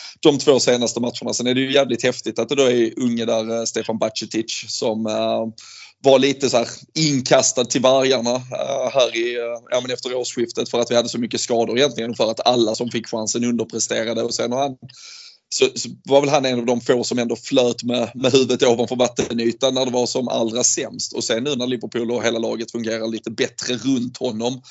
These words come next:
så har han ju dessutom visat att han har ännu fler nivåer i sig. Så han har visat, när då dessutom laget har höjt sig lite, så har han varit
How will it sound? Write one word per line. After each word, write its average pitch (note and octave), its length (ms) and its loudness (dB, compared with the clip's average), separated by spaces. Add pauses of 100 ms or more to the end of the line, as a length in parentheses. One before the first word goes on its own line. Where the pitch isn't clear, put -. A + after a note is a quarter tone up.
(160)
så - 120 -4
har C3 40 4
han D3 80 2
ju C3+ 60 2
dessutom A#2+ 360 -2
visat A#2 280 -2
att G#2 240 -6
han A2 120 -6
har A2 220 -2 (460)
ännu B2+ 280 4
fler C3+ 280 0
nivåer A#2+ 480 2
i B2 160 0
sig. A2+ 160 -4
Så A2 80 -6
han A#2 60 -4
har B2 40 -8
visat, B2+ 240 -2 (100)
när B2 260 -2
då A#2+ 300 -6
dessutom B2+ 380 0
laget A#2+ 280 0
har A2 100 -4
höjt A2+ 220 0
sig C3 120 -4
lite, D3+ 240 -2
så D3 80 -10
har B2+ 120 2
han A#2+ 100 -2
varit A2+ 220 -6